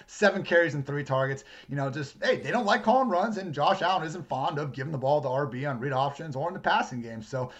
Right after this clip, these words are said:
fun to watch. I love it, but hey, based on this, like, let's, again,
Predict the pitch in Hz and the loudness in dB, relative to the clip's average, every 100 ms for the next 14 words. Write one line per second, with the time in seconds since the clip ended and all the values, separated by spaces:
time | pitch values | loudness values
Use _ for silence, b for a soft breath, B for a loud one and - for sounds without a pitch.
0 | B - 170 254 208 156 202 - - 190 | B -2 2 2 2 2 0 -2 0 2
1 | 170 151 165 165 147 135 180 - B B | 4 2 2 -2 -4 0 0 0 B B
2 | - 226 359 208 208 147 107 113 110 160 | -2 -2 2 4 4 2 -6 -10 -2 -2
3 | 156 139 139 131 127 | -2 -4 -4 -4 -6